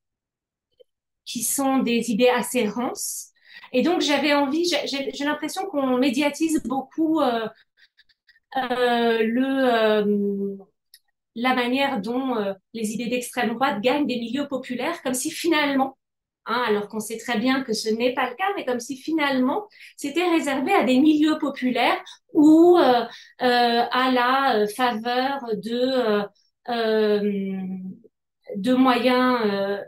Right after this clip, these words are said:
euh, euh, économiques restreints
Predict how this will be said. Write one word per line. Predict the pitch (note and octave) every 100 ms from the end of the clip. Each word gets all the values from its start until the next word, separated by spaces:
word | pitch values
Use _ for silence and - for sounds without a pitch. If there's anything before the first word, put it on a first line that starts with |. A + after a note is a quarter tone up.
| -
euh, | G#3+ G3+ G#3 _ _ A3
euh, | G#3
économiques | G#3 - C4 B3 C4+ C4+ A3
restreints | F#3+ C#4 - - B3 D#4